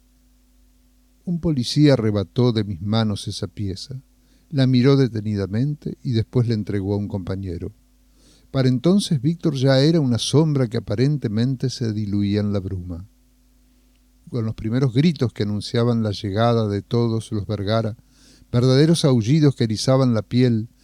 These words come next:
gemidos de dolor que se mezclaban con destemplados, interrogantes y airados juramentos de venganza,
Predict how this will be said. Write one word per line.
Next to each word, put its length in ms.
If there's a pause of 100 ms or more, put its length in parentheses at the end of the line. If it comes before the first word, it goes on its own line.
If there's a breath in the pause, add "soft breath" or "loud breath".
(200 soft breath)
gemidos 460
de 60
dolor 420
que 80
se 120
mezclaban 520
con 180
destemplados, 840
interrogantes 840
y 20
airados 460
juramentos 680
de 60
venganza, 640